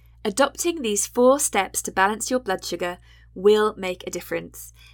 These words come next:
and start you on the journey back towards a healthy weight and a healthy body once more. And there's more good news. You don't have to count calories or feel hungry while doing it. It might take some time to lean into some new habits and practices,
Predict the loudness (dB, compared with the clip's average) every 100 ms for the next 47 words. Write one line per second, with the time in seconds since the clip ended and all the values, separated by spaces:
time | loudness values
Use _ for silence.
0 | -10 -6 -2 4 4 2 -2 -4 -4 -6
1 | -2 0 0 -2 -2 -2 -4 -8 -6 -6
2 | -6 -8 -6 -4 -4 -6 -4 -4 -6 -12
3 | -12 -8 -8 -8 -8 -6 -6 -8 -10 -14
4 | -14 -10 -12 -12 -16 -20 _ -20 _ _
5 | _ _ _ -4 0 0 0 0 0 -2
6 | -4 -8 -8 -12 -12 -10 -10 -6 -2 -2
7 | -4 -6 -6 -6 -6 -2 -2 0 -2 0
8 | 0 -2 -4 -6 -6 -6 -4 0 0 -2
9 | -8 -8 -8 -8 -8 -6 -6 -4 -4 -4
10 | -8 -12 -16 _ -20 -20 -20 -20 -18 -2
11 | 0 4 4 2 -4 -4 -4 -4 -2 -2
12 | -2 -4 -4 -2 -2 -2 -4 -4 -4 -4
13 | -4 -6 -4 -6 -6 -8 -12 -10 -6 -6
14 | -8